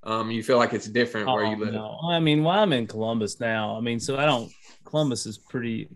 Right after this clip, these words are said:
Speaker 2: Columbus is, like, one of the fastest growing cities in the Midwest. So it's,
Speaker 1: Right.
Speaker 2: it's a lot different. I think even if you went down to, like, O U, down in Athens, it's different. I think there's lots of different Appalachias. And that's one thing. I'm actually supposed to edit a book for the University of Kentucky Press about,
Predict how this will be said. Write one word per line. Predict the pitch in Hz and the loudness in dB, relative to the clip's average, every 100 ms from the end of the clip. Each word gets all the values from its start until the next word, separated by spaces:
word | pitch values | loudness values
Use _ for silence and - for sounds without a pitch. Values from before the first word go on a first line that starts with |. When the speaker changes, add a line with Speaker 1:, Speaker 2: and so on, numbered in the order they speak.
| - | -14
Speaker 2:
Columbus | - 185 135 | -2 -2 0
is, | |
like, | 117 104 | -4 -4
one | 110 | -6
of | 101 | -6
the | |
fastest | 110 120 - 110 | -6 -6 -6 -10
growing | 113 107 | -8 -8
cities | - 120 110 | -8 -10 -8
in | 110 | -8
the | 104 | -8
Midwest. | 107 101 113 113 107 - | -8 -6 -4 -4 -6 -4
So | 123 | -4
it's, | 127 107 | -2 -2
Speaker 1:
Right. | 110 | -4
Speaker 2:
it's | - _ _ - - 247 | -8 _ _ -20 -4 4
a | |
lot | 196 135 120 | 6 6 2
different. | 117 117 - 123 135 | 0 0 -2 -4 0
I | 170 | 0
think | 165 127 | 0 0
even | 123 127 | 0 0
if | 120 | -2
you | 131 | -6
went | 123 113 | -6 -2
down | 120 | -2
to, | 117 | 0
like, | 110 107 | -2 -4
O | 127 120 | -4 -2
U, | 117 117 120 120 | 0 -2 -2 -4
down | 113 110 | -4 -4
in | 110 | -4
Athens, | 113 123 120 123 | -2 -4 -4 -10
it's | 113 - | -10 -4
different. | 131 120 131 | -4 -2 -2
I | 196 | 0
think | 254 | 0
there's | 156 | 0
lots | 123 135 151 | 0 0 0
of | 120 | -2
different | 117 131 117 113 | -2 -2 -2 -8
Appalachias. | 107 120 113 110 127 127 | -6 -4 -4 -4 -6 -4
And | 220 | -4
that's | 269 | -2
one | 156 170 | 0 0
thing. | 160 131 127 127 - - - _ - | 2 2 0 -6 -18 -20 -20 _ -4
I'm | 147 | 2
actually | 185 - 139 | 4 4 0
supposed | 160 147 | 0 0
to | 127 | 2
edit | 143 135 | 4 2
a | 113 | 0
book | 120 143 143 - | 2 2 0 -6
for | 120 | -8
the | 127 | -8
University | 123 127 - | -6 -6 -6
of | 120 - | -8 -6
Kentucky | 127 113 | -8 -8
Press | 110 127 127 120 120 | -6 -2 0 0 -2
about, | 110 113 107 | -4 -2 -2